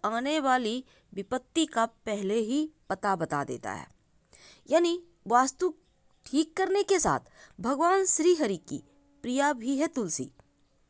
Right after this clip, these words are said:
क्योंकि वो हमेशा उनके सर पर होती है। जब भी आप श्री हरि की पूजा करते हैं तुलसी के दल से, खासकर उनको अर्पित करते हैं, तो भूलकर भी चरणों में ना रखें, क्योंकि वो दासी नहीं है।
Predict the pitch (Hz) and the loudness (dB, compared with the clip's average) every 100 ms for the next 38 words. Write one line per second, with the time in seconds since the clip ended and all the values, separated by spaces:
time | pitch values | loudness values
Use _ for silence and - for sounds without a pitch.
0 | _ - - - - 359 339 381 339 381 | _ -20 -20 -10 0 0 4 4 6 2
1 | 349 330 349 311 302 311 254 269 311 311 | 2 0 0 2 0 -2 -6 -4 -2 0
2 | - 254 247 254 233 160 - 123 131 - | 2 0 -2 -2 -2 -4 -6 -10 -12 -16
3 | _ _ _ _ _ - 240 269 359 240 | _ _ _ _ _ -4 0 2 2 0
4 | 254 240 269 240 226 - 233 196 180 262 | -4 -4 -2 -2 -4 -6 -8 -2 0 0
5 | 202 165 165 165 214 269 _ _ - 254 | -2 -6 -6 -6 -8 -10 _ _ -4 2
6 | 247 311 294 240 233 262 - 170 - - | 4 2 0 -4 -2 -2 -2 -4 -8 -16
7 | - - - 277 302 - 302 254 285 254 | -20 -20 0 4 6 4 2 0 0 0
8 | - 302 - 185 196 220 226 233 247 311 | -2 -4 -2 -2 -2 -6 -6 -6 -4 -2
9 | 349 330 359 320 320 359 370 349 247 180 | 0 0 2 2 2 2 2 2 0 -2
10 | 196 208 302 349 359 202 285 - 381 440 | -4 -4 0 4 4 4 2 2 2 2
11 | 494 262 127 | 2 0 -2